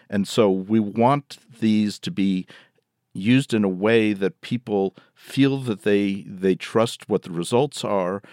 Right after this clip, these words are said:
We also want it so the clinicians realize what the benefits are, but also where the limitations are. So this is not just something you hand out and just say, "Oh, this will diagnose someone." This is just a tool, and it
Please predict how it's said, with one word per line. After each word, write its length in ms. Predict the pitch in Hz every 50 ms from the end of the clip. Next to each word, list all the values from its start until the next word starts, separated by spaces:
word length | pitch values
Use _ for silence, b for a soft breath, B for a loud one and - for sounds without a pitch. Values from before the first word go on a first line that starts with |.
| B B B B B B _ _ _ _ _ -
We 160 | 107 113 113
also 360 | 110 120 139 156 - - 139
want 260 | 123 110 110 104 104
it 120 | 107 - -
so 120 | - 123
the 80 | 107 107
clinicians 680 | - - - 120 120 127 135 - - 135 135 120 - -
realize 580 | 104 107 113 113 101 101 101 98 98 - - B B B B B B B -
what 480 | 92 95 95 104 107 110 110 - -
the 80 | - 98
benefits 640 | 80 85 92 104 113 143 165 - - 156 143 - -
are, 320 | - 117 117 113 113 113 110
but 240 | 113 - 117 113 -
also 320 | 117 120 139 - - -
where 300 | 117 104 98 101 107 107
the 100 | 98 98
limitations 800 | 92 92 95 87 87 - - - 98 95 - - - 71 71 -
are. 220 | - 69 69 62 -
So 300 | - - 90 82 82 - B B B B B B
this 160 | 104 117 117
is 80 | - 110
not 240 | 110 113 117 123 127
just 160 | - 120 -
something 240 | - 107 - 113 101
you 240 | 101 101 98 92 - -
hand 240 | - - 113 110 98
out 220 | 98 95 95 - -
and 100 | 95 85
just 160 | 95 92 -
say, 160 | - 92 85
"Oh, 160 | - 98 98
this 260 | 85 98 104 - -
will 80 | - 87
diagnose 540 | 76 82 90 85 80 - 98 101 110 139 -
someone." 380 | - - 87 76 80 82 - B B B B B B B B B
This 280 | - 98 131 160 - 151
is 120 | 143 135
just 300 | - - 117 120 - -
a 120 | 123 120 -
tool, 680 | - - - 127 123 107 95 90 85 92 107 117 _ _ -
and 400 | 95 92 92 92 85 85 - - _ _ _ _ -
it 140 | 101 95